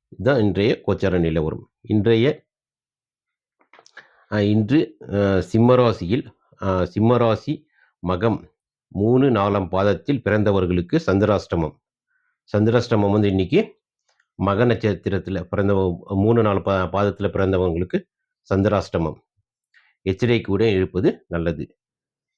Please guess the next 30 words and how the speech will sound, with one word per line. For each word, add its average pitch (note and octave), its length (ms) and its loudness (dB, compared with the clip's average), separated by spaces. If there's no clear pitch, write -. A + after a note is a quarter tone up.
அதே A2 240 0
போல - 600 -2
ராகு G#2+ 340 2
காலம் G2 260 0
வந்து G2 220 0
இன்னைக்கு, F2 420 -2
இன்றைய A2+ 360 2
ராகு A2 280 0
காலம் G2 280 -2
வந்து F2+ 440 -2
பத்து G#2+ 280 -2
முப்பது A2 440 0
மணியிலிருந்து F2 720 -2
பன்னெண்டு G#2+ 260 2
மணி G2+ 160 0
வரைக்கும் F#2 320 0
ராகு F#2 320 -2
காலம் F#2 260 -2
இருக்கும். E2 300 -2
அதே G2 260 0
போல G#2+ 220 0
யமகண்டம் G2 400 0
வந்து F#2 340 0
மூணு B2+ 300 4
மணியிலிருந்து G2+ 720 0
நாலு G#2+ 280 0
முப்பது F#2+ 340 -2
வரைக்கும் F2+ 400 0
யமகண்டம் F#2+ 440 0
இருக்கும். F#2+ 420 -4